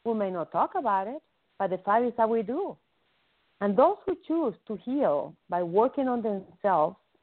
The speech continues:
carry a much lighter baggage. And that translates into this. Those people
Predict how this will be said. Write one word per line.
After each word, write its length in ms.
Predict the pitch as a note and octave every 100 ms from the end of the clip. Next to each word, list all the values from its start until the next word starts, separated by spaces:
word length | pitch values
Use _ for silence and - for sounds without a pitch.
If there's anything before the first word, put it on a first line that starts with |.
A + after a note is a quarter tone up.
| _ -
carry 300 | C4 C4+ A3+
a 40 |
much 280 | G3+ A3 C4 -
lighter 720 | G#3+ G3 G#3 D#4 A3 C3 C#2+ - _ _
baggage. 400 | D3+ C3+ - - - _ _ _ _ _ _
And 240 | - F3 E3
that 280 | B3 E4 -
translates 540 | G#3+ F3+ E3+ G3 G3
into 280 | G3+ G3 F#3+
this. 280 | F3 F#4 F#3 _ _ _ _ _ _ _ _ _ _ _ _ _ _ -
Those 220 | F3+ C4+ -
people 560 | - A4 - D3+ F3+ B3+